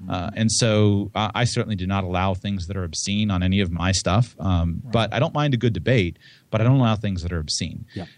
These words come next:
Speaker 1: And I think a good way to filter it out is, uh, by eliminating public comments and, at sometimes and moving things into a paid version.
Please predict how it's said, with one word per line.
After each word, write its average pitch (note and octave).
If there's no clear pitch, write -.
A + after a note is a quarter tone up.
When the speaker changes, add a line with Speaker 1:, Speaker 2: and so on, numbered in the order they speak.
Speaker 1:
And G#2+
I G#2+
think A2+
a F#2+
good A2
way A#2
to G#2
filter A#2
it F2+
out A2
is, G2+
uh, E2+
by G2
eliminating G#2+
public G2+
comments A#2+
and, G#2
at G#2
sometimes B2
and G2
moving A2
things A2+
into G#2+
a F2+
paid G#2+
version. B2+